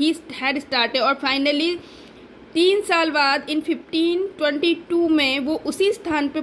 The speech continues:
पहुंच गए, यानी स्पेन वापस पहुंच गए जहां से उन्होंने स्टार्ट किया था। Magellan was successful in proving that the earth is spherical like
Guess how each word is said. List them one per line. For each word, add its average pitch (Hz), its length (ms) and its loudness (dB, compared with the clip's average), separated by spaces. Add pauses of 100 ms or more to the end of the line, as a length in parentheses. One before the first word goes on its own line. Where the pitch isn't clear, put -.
पहुंच 254 320 -4
गए, 254 200 0
यानी 269 180 -2
स्पेन 285 440 0
वापस 254 460 0
पहुंच 269 240 -2
गए 277 180 0
जहां 240 220 -2
से 294 160 -4
उन्होंने 285 240 0
स्टार्ट 247 500 -2
किया 302 200 0
था। 330 220 0 (400)
Magellan 302 480 2
was 311 260 0
successful 349 760 -4 (540)
in 330 140 4
proving 349 440 2
that 269 360 2
the 302 80 2 (160)
earth 302 220 0
is 339 180 -2
spherical 320 720 -2
like 247 240 0